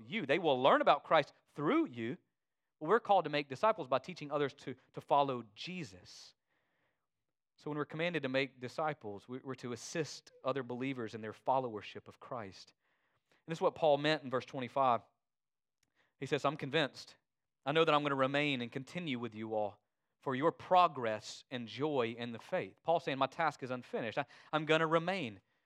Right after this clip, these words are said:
so that you can progress in your faith." That's all discipleship is, helping others progress in their faith,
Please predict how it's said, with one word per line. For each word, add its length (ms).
so 100
that 160
you 380
can 200
progress 680
in 300
your 280
faith." 320
That's 220
all 300
discipleship 680
is, 320
helping 540
others 340
progress 440
in 80
their 120
faith, 280